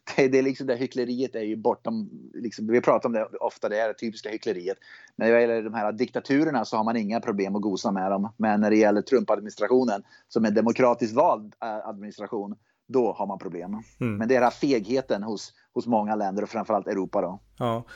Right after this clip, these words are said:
Speaker 2: vi kan också säga det här, det, det borde vi ha sagt tidigare, men Donald Trump, han har ju också blivit censurerad av Big Tech. Twitter har stängt av hans Twitterkonto och jag tror att Facebook har,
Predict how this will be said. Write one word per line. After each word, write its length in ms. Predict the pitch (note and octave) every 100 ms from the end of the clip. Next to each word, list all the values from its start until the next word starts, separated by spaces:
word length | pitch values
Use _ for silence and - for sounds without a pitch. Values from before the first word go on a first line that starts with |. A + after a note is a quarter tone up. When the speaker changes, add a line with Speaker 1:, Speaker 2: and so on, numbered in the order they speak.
| - -
Speaker 2:
vi 140 | C#3+
kan 140 | D#3
också 200 | C#3+ C#3+
säga 200 | B2+ C3
det 60 | A#2+
här, 140 | B2+
det, 400 | A#2 A#2 A2 A2
det 120 | A2 A2+
borde 180 | A2
vi 60 | G#2
ha 40 |
sagt 160 | A2+ -
tidigare, 280 | B2 B2+ A2+
men 220 | A#2+ B2
Donald 280 | C3 C3 B2
Trump, 240 | C#3+ B2+
han 140 | - C3
har 60 |
ju 60 | B2
också 320 | A#2 - A#2+
blivit 300 | A#2 A#2 A2+
censurerad 680 | C3 A#2 C#3+ D#3 G#2 F#2+ F#2+
av 300 | G2+ G2 G#2
Big 240 | B2+ A#2+
Tech. 460 | F#3+ - - - - -
Twitter 320 | B2+ - C3
har 100 | A#2
stängt 260 | - G#2+
av 120 | A2 G#2+
hans 160 | G#2+
Twitterkonto 800 | - B2+ B2+ A2+ B2 C3 B2+ C#3+
och 240 | C3 A#2 A#2+
jag 140 | G#2+
tror 200 | B2 A2
att 100 | G#2
Facebook 500 | - B2 - A#2 -
har, 240 | A2+ A2